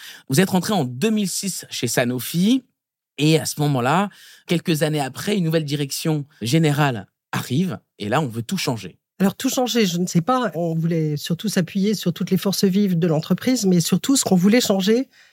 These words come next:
Speaker 2: c'était les façons de travailler et transformer l'organisation pour qu'elle soit beaucoup plus, euh, transverse, pour
Speaker 1: Mm.
Speaker 2: qu'elle soit beaucoup plus innovante, différenciante également.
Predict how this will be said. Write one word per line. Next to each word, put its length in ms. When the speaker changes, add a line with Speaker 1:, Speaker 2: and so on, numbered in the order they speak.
Speaker 2:
c'était 260
les 100
façons 280
de 60
travailler 680
et 60
transformer 960
l'organisation 1300
pour 180
qu'elle 160
soit 180
beaucoup 280
plus, 420
euh, 100
transverse, 600
pour 160
Speaker 1:
Mm. 100
Speaker 2:
qu'elle 280
soit 240
beaucoup 240
plus 180
innovante, 600
différenciante 840
également. 500